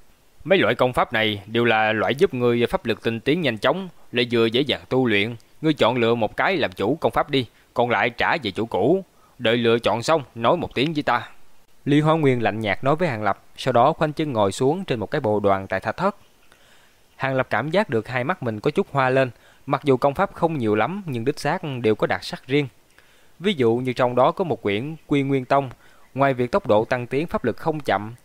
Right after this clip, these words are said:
còn có một loại tiểu thần thông cực kỳ hữu dụng, Quy Nguyên Linh Giáp. Khi đối địch, ngoài việc phụ trợ thêm một tầng pháp thuật phòng ngự, mặt khác có khả năng dùng pháp lực ngưng tụ xuất ra linh giáp.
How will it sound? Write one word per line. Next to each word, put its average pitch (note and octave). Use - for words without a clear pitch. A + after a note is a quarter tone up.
còn A2+
có F#3+
một A2+
loại G2+
tiểu G#2+
thần G#2+
thông B2
cực -
kỳ A2
hữu A2+
dụng, A2+
Quy C3+
Nguyên B2+
Linh A#2+
Giáp. D3
Khi D#3+
đối F3
địch, A#2+
ngoài A#2
việc A#2
phụ A2+
trợ A2
thêm C3+
một G2+
tầng G#2
pháp E3
thuật A2+
phòng A2
ngự, G#2
mặt A#2
khác E3
có E3+
khả C#3+
năng B2+
dùng A2
pháp -
lực A2
ngưng D3+
tụ G#2+
xuất F#3
ra B2
linh A#2
giáp. D#3